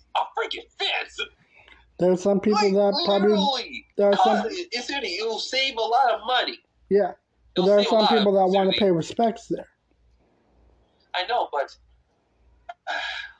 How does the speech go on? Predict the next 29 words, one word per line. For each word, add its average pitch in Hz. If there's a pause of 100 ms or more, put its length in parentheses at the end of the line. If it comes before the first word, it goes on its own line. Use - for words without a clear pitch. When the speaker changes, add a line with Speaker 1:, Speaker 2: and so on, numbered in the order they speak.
(380)
Speaker 1:
okay, 117 (720)
if, 127 (840)
if 165
there 294
was 359
a, 165
if 165
there 190
was, 170
it, 147
it, - (280)
like, 143
if 156
we 240
were 285
living 220
somewhere 170
near, 135 (240)
like, 127 (120)
people 190
were 139
taking 151
their 117
life 120
at, 101 (340)
Speaker 2:
Mm-hmm. 208 (160)
Speaker 1:
like, 220
somewhere 151
nearby 113